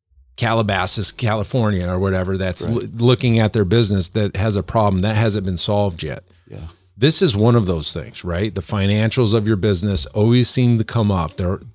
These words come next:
Speaker 1: very few gym owners just nail this. Like, "Oh
Speaker 2: Right.
Speaker 1: yeah, I'm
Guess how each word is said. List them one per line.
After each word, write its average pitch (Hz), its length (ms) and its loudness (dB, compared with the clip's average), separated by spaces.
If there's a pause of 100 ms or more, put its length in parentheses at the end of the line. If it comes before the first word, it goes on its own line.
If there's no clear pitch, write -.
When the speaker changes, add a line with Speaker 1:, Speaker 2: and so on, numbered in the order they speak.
(840)
Speaker 1:
very 139 440 2
few 101 520 0 (220)
gym 101 280 2
owners 87 240 -2
just 90 240 -2
nail 82 300 -4
this. 71 320 -6
Like, 80 240 -12
"Oh 104 220 -2
Speaker 2:
Right. 87 80 -4
Speaker 1:
yeah, 80 180 -4 (280)
I'm 98 240 -2